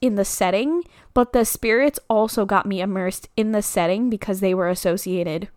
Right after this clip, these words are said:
with the setting. So I don't know, something about that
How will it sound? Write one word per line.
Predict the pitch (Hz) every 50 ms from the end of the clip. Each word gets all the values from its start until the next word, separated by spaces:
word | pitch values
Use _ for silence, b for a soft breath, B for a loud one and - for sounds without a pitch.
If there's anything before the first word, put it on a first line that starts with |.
| _
with | - 190 175 180 160 - - - - _ -
the | 190
setting. | 175 - 175 160 - - - 214 220 B B B B B
So | - 294 -
I | 269
don't | 311 339 311
know, | 269 185 180 202 - _
something | - - 269 269 294 277 277
about | 262 262 262 262
that | 220 240 262 254